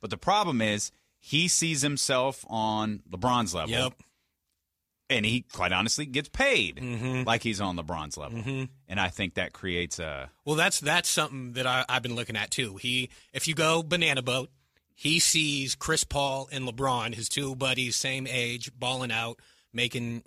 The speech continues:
Speaker 2: you know, big money, just signed the max deal for, uh, well, both of them really just signed max deals. And that's where he sees himself. Where he needs to see himself is Dwayne Wade, a guy who's cut back his minutes. The, I looked at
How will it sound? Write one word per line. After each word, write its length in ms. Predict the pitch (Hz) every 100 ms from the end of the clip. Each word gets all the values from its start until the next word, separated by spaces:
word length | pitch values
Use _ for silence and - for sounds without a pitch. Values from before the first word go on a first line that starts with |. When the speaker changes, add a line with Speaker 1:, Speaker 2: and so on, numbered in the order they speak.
| _ _
Speaker 2:
you 120 | - 117
know, 100 | 107
big 240 | 131 135
money, 320 | 127 120 120
just 260 | 113 131 120
signed 220 | 123 127
the 60 | 120
max 320 | 117 123 -
deal 260 | 117 117
for, 300 | 117 127 113
uh, 220 | 113 110 113
well, 120 | 123
both 240 | 117 135 127
of 60 |
them 80 | 95
really 160 | 98 98
just 160 | 104
signed 160 | 104 98
max 200 | 101 -
deals. 300 | 104 101 98 - _ _ _ _ _ _ _ _
And 100 | 143
that's 200 | 156 -
where 60 | 175
he 60 |
sees 180 | 170 220
himself. 440 | 160 - 85 - - _ _ _ _ _ _ _
Where 180 | 143 143
he 140 | 147
needs 260 | 151 233 269
to 100 | -
see 160 | - 151
himself 520 | 135 - 135 131 - _ _
is 160 | 160 131
Dwayne 300 | 147 135 123
Wade, 340 | 139 98 - - _ _ _ _ -
a 80 | 131
guy 220 | 139 135
who's 180 | 139 -
cut 240 | 165 170
back 220 | 156 156
his 160 | 143 123
minutes. 360 | 131 131 - -
The, 160 | 147 139
I 220 | 135 123
looked 260 | 139 147
at 80 | 139